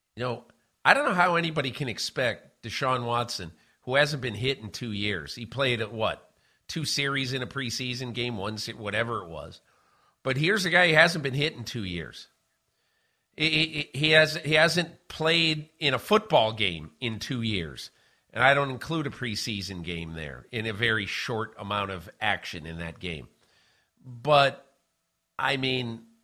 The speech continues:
I'm not saying that he's gonna be lousy. I'm not saying he's gonna be, I don't know what he's going to be. But I think some expectations that he's gonna hit the ground running. I,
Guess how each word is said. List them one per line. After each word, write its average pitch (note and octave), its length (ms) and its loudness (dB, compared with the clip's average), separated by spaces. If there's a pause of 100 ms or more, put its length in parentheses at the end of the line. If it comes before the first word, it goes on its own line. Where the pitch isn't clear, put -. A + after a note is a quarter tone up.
(240)
I'm D3 260 0
not E3+ 260 6
saying D#3+ 480 4
that C#3 160 0
he's A#2 220 -4
gonna C3 220 0
be B2 200 0
lousy. D3 560 2
I'm C3+ 80 0
not B2 200 0
saying C3+ 300 -4
he's A#2+ 160 -4
gonna D3+ 160 0
be, D#3 220 4
I D#3+ 200 8
don't F#3+ 140 2
know D#3+ 120 4
what D#3 200 4
he's D#3+ 160 0
going A2+ 280 -2
to G2 60 -6
be. F2 260 -6 (320)
But C3+ 120 6
I D#3+ 120 10
think F3 300 -2 (200)
some G3 500 4
expectations D#3 1200 -2 (500)
that C3+ 400 4
he's B2 300 -2
gonna B2+ 340 2
hit C#3+ 480 -4
the D#3 80 -4
ground C#3 420 4
running. B2 400 2
I, F3 200 6